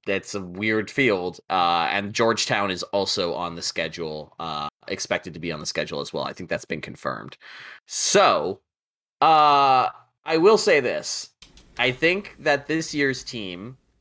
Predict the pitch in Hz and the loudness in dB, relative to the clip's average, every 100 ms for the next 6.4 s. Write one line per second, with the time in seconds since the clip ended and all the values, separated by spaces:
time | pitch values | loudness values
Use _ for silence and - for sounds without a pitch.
0 | _ _ - 123 120 120 117 127 139 135 | _ _ -4 -2 2 0 2 2 2 -2
1 | - 127 123 123 - 107 101 - 117 117 | 2 4 4 2 -2 -4 -4 -6 -4 -4
2 | 117 113 117 - 131 131 113 92 87 117 | -4 -2 0 2 2 2 -6 -8 -8 -8
3 | - _ _ _ _ _ _ _ - 120 | -8 _ _ _ _ _ _ _ -6 -4
4 | - 123 120 117 113 131 110 120 - 110 | 0 0 2 -4 -4 -6 -6 -8 -4 -4
5 | 104 101 113 110 - 101 113 - 104 92 | -4 -6 -6 -6 -4 -4 -4 -8 -10 -10
6 | 85 82 104 | -10 -8 -10